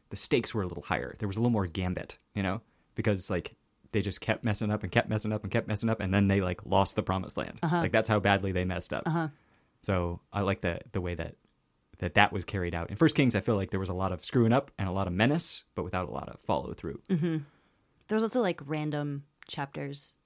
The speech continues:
Speaker 2: in First Kings that, like, didn't have to do with the main narrative. So
Speaker 1: <laughs> Definitely.
Speaker 2: Yeah. Uh, Garrett, what did you think?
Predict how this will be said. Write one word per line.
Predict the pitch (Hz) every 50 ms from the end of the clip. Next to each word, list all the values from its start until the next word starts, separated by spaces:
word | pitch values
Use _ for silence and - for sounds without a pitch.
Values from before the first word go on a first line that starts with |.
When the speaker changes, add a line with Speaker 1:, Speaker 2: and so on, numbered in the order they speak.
| _ _ -
Speaker 2:
in | 160 147
First | - 143 143 -
Kings | - 151 143 143 143
that, | - -
like, | - 143 -
didn't | - - 139
have | - 147
to | - -
do | - 139
with | 147 -
the | 156
main | 160 160 160
narrative. | 156 156 156 151 156 147
So | - - - - - -
Speaker 1:
<laughs> | - _ _
Definitely. | - 113 - - 104 - - - 110 - -
Speaker 2:
Yeah. | - - 165 - _ _ _ _ _ _ _ _ _ _ - - - - _ _ _ _ -
Uh, | 180 180 180 175
Garrett, | 170 240 294 247 185
what | 196
did | 202 202
you | 220 254
think? | - 156 156 -